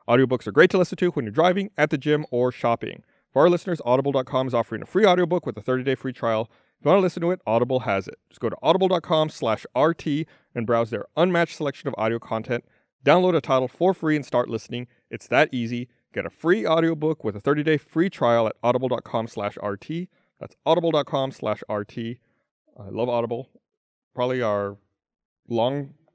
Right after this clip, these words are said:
longest sponsor, first sponsor for the podcast. Great service. You should absolutely try 'em out.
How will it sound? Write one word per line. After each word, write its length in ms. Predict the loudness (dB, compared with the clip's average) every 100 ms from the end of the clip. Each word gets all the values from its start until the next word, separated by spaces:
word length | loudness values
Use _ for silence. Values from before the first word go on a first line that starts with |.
| _
longest 340 | 2 2 2 -2
sponsor, 520 | -4 -4 -4 -10 -10 _ _ _ _ _ _
first 180 | -4 -2
sponsor 320 | -4 -4 -6
for 120 | -10
the 40 |
podcast. 460 | -8 -8 -6 -8 -10 _ _ _ _
Great 180 | -4 -2
service. 260 | -2 -8 -16
You 40 | _
should 80 | -12
absolutely 260 | -12 -14
try 100 | -14
'em 80 |
out. 80 | -14